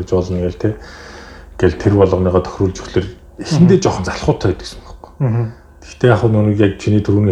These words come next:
Speaker 1: хэлсэн шиг тэгэл дараа нь алдаа малдаанууд ингээд айгүй гоё юмнууд ингээд харагдаад
Speaker 2: Аха.
Speaker 1: эхлэхээр өө тэр нөгөө нэг миний тэр нэг жоохон зарцуулсан цаг маань дараа нь айгүй амархан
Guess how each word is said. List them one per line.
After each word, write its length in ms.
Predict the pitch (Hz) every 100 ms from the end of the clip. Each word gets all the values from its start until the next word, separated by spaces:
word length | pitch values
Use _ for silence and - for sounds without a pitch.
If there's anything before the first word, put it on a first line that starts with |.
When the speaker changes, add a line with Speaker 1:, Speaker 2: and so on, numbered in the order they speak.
| 90
Speaker 1:
хэлсэн 200 | 87 90
шиг 160 | - 92 -
тэгэл 240 | 95 90
дараа 220 | 92 101
нь 80 | 98
алдаа 320 | 90 87 104
малдаанууд 480 | 92 87 92 90 87
ингээд 240 | 87 87 87
айгүй 240 | 87 95
гоё 160 | 92 87
юмнууд 240 | 87 -
ингээд 160 | 87 -
харагдаад 360 | 87 131 107 120
Speaker 2:
Аха. 80 |
Speaker 1:
эхлэхээр 360 | 117 - - - - - - -
өө 300 | 101 110 101 -
тэр 120 | 104
нөгөө 160 | 101 95 92
нэг 80 | -
миний 280 | 101 98 104
тэр 120 | - 101
нэг 80 | 92 95
жоохон 240 | 85 87
зарцуулсан 400 | - - 95 -
цаг 240 | - 92
маань 160 | 90 87
дараа 240 | 85 95
нь 80 | 87
айгүй 400 | 85 85 90 76
амархан 480 | 82 87 - 117